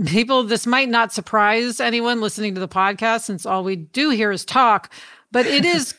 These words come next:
quite amazing how much time you and I will spend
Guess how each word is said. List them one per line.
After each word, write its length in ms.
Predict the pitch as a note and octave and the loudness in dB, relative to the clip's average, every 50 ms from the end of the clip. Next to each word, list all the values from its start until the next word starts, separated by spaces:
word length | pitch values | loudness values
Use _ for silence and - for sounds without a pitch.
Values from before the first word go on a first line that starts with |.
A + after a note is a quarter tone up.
| - - | -4 0
quite 260 | C4+ C#4 B3+ C#4 C#4+ | 2 4 4 4 4
amazing 600 | A#3+ B3+ A#3 A3+ A3 A3 G#3 G3 A#3 B3+ A#3+ A3+ | 4 4 4 4 4 2 2 2 0 0 0 -2
how 1000 | F#3+ - - - - - - - G#3+ A#3 A#3+ B3 B3 B3 C4 B3+ B3 B3+ B3 - | -4 -8 -10 -12 -12 -6 -2 2 4 4 4 4 4 2 2 2 0 0 -2 -4
much 380 | D#4 G#3+ A3 A3+ A3+ - - - | -4 -2 0 0 0 -2 -6 -8
time 560 | - - - G3+ G#3 A3 A3+ A3+ A3 G#3 G3+ | -8 -6 -2 2 2 4 4 2 2 0 0
you 180 | G3 G3+ G#3 G#3 | 0 0 0 0
and 100 | G3+ G3 | 0 0
I 280 | F#3+ F#3+ G3+ E3+ F3 | 2 0 2 2 0
will 180 | G3+ F3 G3+ G3+ | -2 -2 -4 -6
spend 720 | - - - - - A3 G#3 G3+ G3 F#3+ F#3+ F#3 F#3 F3 | -6 -8 -8 -2 0 0 2 2 0 0 -2 -4 -4 -6